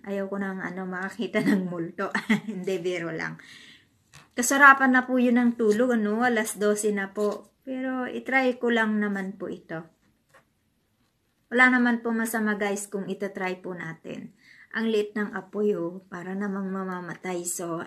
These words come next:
antayin ko muna siyang lumaki yung apoy niya.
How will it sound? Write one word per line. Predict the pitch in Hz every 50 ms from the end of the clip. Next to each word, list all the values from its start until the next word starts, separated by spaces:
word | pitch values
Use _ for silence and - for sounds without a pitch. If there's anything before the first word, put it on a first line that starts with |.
| - - _ -
antayin | 196 202 208 214 214 214 208 208 202
ko | - 208 202
muna | 202 196 190 190 190 190
siyang | 190 - 190 185 185 185 185 180 175 180 175 - _ _ _ _ _ _ _ _ _ _ -
lumaki | 190 196 196 196 190 190 - 185 190 190 185
yung | 185 185
apoy | - 190 185 - 185 175 170 165
niya. | 160 160 160 165 165